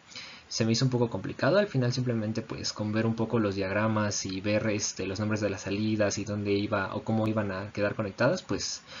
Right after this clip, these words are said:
fue que pude dar solución a esa parte. Y la última parte fue realmente entender la distribución y el funcionamiento de los selectores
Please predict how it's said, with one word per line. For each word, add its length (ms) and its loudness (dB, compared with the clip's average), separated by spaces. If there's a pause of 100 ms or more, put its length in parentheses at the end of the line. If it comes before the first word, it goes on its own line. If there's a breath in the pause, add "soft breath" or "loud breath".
(120 loud breath)
fue 180 4
que 100 0
pude 280 0
dar 160 0
solución 340 -4
a 40 -4
esa 160 -8
parte. 340 -8 (720 loud breath)
Y 460 6
la 180 8
última 340 4
parte 300 4
fue 260 4
realmente 400 4
entender 380 2
la 120 4
distribución 600 2
y 40 6
el 60 4
funcionamiento 720 0
de 80 4
los 140 0
selectores 760 0